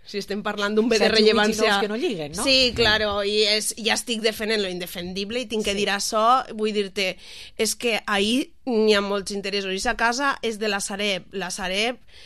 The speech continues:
Speaker 1: eh, té més importància avui en dia que un bé de rellevància local.
Speaker 2: Mhm.
Speaker 1: I, i n'hi ha molt coses, moltes coses rares en torn a lo del pai del golf, perquè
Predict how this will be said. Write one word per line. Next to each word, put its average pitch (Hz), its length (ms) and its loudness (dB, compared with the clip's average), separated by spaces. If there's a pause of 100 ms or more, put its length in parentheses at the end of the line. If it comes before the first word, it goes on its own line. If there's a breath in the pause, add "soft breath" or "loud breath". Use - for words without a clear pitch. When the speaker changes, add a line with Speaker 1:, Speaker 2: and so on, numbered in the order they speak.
(340 loud breath)
Speaker 1:
eh, 254 80 -2 (120)
té 226 140 4
més 226 220 4
importància 220 720 2
avui 190 160 0
en 196 120 -2
dia 202 300 -2
que 240 100 0
un 220 140 4
bé 190 100 2
de 185 80 -2
rellevància 185 640 -6
local. 175 540 -4 (240 soft breath)
Speaker 2:
Mhm. 131 280 -16
Speaker 1:
I, 220 260 -2
i 214 220 4
n'hi 220 100 6
ha 240 60 8
molt 277 220 6
coses, 262 260 0
moltes 254 340 0
coses 247 280 -2
rares 247 320 -2
en 175 180 -4
torn 202 240 -6
a 240 60 -2
lo 240 120 0
del 226 180 -2
pai 226 160 0
del 220 160 0
golf, 240 220 -2
perquè 220 340 -4